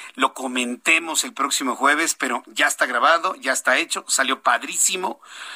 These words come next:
La verdad es que va a dejar muchos elementos de reflexión para el público, muchos, muchos.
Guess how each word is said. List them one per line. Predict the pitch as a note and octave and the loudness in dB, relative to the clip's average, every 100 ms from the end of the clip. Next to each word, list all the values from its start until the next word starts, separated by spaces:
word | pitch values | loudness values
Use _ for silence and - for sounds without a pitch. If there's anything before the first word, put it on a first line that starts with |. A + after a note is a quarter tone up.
| - | -10
La | - C3 | 0 2
verdad | D3 | 2
es | C#3+ | 0
que | - | -2
va | B2+ B2+ C#3 D#3 | -6 -4 2 2
a | |
dejar | D#3+ D#3+ D#3 | 2 0 0
muchos | D3+ D#3 G3 G3+ - | -2 -8 -6 -2 0
elementos | C#3+ C3 D3+ D#3+ | 2 0 0 -2
de | C3+ | -2
reflexión | B2 A#2 B2 A#2 - C3 C3 | 0 -2 -2 0 0 0 2
para | C3 | 0
el | G#2+ | 0
público, | - C3 B2+ C3 - | -4 -6 -4 -4 -4
muchos, | C#3 G3 - - - - | 0 0 0 -4 -8 -10
muchos. | C3 D3 D#3 - - | -4 -4 -2 -6 -8